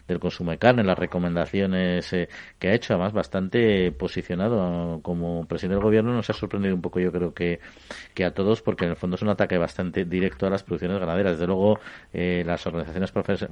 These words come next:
profesionales agrarias han, han protestado en masa. Pedro Barato, en concreto, como presidente de Asaja, eh, se ha posi-, se ha posicionado en contra también de la gente, de la Agenda veinte cincuenta, porque supone un golpe para, para nuestro, nuestro sector.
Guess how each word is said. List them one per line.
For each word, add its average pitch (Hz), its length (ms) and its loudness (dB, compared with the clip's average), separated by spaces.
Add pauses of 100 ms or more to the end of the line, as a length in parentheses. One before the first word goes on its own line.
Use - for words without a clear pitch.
(120)
profesionales 90 480 -2
agrarias 98 520 2
han, 92 280 0 (360)
han 90 100 -2
protestado 90 480 0
en 87 60 -2
masa. 104 500 2
Pedro 92 240 2
Barato, 87 240 2
en 87 80 -2
concreto, 90 320 -2
como 87 180 -2
presidente 82 380 -4
de 85 60 0
Asaja, 87 480 -4 (400)
eh, 87 260 -2
se 90 140 -4
ha - 20 -2
posi-, 87 400 -4
se - 120 -6
ha 85 40 -2
posicionado 87 380 -2
en 80 60 -6
contra 95 260 0
también 82 260 -2
de 87 60 0
la 80 80 -2
gente, 87 260 -6
de 87 200 -2
la 82 120 -6
Agenda 85 300 -4
veinte 85 300 -2
cincuenta, 90 580 -2 (340)
porque 85 240 -6
supone 90 300 -4
un 87 80 -2
golpe 87 360 -2
para, 76 720 -2
para 82 240 -2
nuestro, 78 680 -6 (360)
nuestro 80 300 -8
sector. 98 340 0